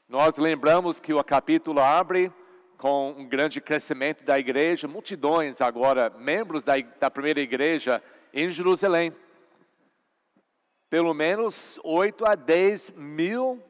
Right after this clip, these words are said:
membros, e a maioria novos, semanas só, desde as suas conversões em Cristo.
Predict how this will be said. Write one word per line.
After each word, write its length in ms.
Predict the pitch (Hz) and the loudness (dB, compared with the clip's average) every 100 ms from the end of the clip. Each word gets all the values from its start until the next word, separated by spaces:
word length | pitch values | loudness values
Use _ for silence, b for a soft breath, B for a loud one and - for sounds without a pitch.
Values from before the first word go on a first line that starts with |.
| _ - | _ -14
membros, 840 | 143 160 135 107 90 - - - _ _ _ _ _ _ - | -4 -2 -2 -6 -14 -16 -18 -20 _ _ _ _ _ _ -6
e 60 | 143 | -2
a 80 | 147 | 0
maioria 760 | 156 196 180 160 185 202 190 - - | 2 2 2 4 6 4 4 -4 -14
novos, 1040 | 143 160 165 143 107 95 - - - - _ _ _ | -2 2 2 0 -10 -18 -18 -20 -20 -20 _ _ _
semanas 1160 | - - 180 156 165 180 160 127 104 - - - _ _ | -20 0 0 2 2 4 2 -2 -10 -18 -20 -20 _ _
só, 420 | - 139 113 - _ b b b b b b _ _ _ _ _ _ _ _ | -6 -2 -2 -4 _ b b b b b b _ _ _ _ _ _ _ _
desde 300 | 117 127 127 | -8 -6 -4
as 100 | 120 | -4
suas 300 | 135 131 - | -6 -8 -8
conversões 640 | 131 120 123 - 123 113 | -10 -8 -10 -10 -10 -12
em 80 | 120 | -16
Cristo. 520 | - 110 101 - _ | -14 -14 -14 -20 _